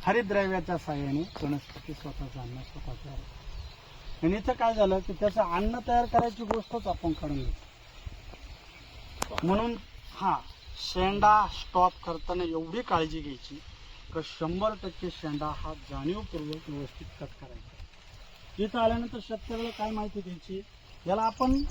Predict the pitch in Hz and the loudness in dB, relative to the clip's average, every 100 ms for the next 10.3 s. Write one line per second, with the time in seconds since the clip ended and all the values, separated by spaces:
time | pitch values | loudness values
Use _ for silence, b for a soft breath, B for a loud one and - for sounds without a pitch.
0 | - 190 190 214 226 214 214 214 220 196 | -2 0 6 10 12 12 10 6 6 4
1 | 196 202 208 - 185 185 175 170 180 170 | 4 4 2 0 6 6 6 4 4 2
2 | - - - - - - - - - - | -4 -8 -8 -8 -10 -10 -10 -10 -10 -8
3 | - - - - 175 185 233 226 208 214 | -8 -8 -10 -4 -2 2 2 4 6 10
4 | 208 202 202 196 190 175 170 - 190 175 | 10 10 6 2 2 0 0 2 0 2
5 | 170 160 156 160 - - - - - - | 2 2 0 -4 -8 -10 -12 -12 -10 -10
6 | - - 208 226 233 226 202 226 226 - | -6 0 0 2 4 2 2 2 2 0
7 | 202 190 208 208 208 - 175 190 196 190 | -4 0 2 2 0 -2 -2 0 0 0
8 | 190 - - - - - - - - - | -2 -6 -8 -8 -8 -12 -10 -10 -8 -8
9 | - - 170 202 220 - 233 214 202 202 | -8 -6 -2 -2 -2 -2 -2 2 0 0
10 | 180 196 196 | -2 -2 -2